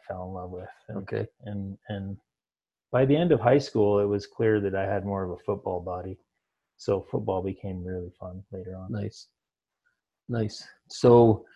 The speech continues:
Speaker 2: with regards to team sports, what, um, what kind of impact or what kind of lessons did you learn from team sports,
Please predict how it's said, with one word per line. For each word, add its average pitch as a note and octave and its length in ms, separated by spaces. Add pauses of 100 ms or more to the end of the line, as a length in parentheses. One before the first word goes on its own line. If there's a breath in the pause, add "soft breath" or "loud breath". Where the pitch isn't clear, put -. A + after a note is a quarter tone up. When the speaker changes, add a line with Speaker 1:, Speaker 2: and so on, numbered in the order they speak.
(540 soft breath)
Speaker 2:
with A2+ 280
regards G#2+ 600
to G2 440
team A#2+ 300
sports, - 720 (880)
what, G#2 680 (640)
um, F#2 460 (120)
what G#2+ 500 (380)
kind A2 300
of G2 340 (760)
impact G2+ 580
or G2+ 60
what G2+ 200
kind G#2+ 240
of F2+ 140
lessons F#2 640
did F2 240
you F#2 200
learn F#2+ 360
from F2 260
team F2+ 300
sports, - 680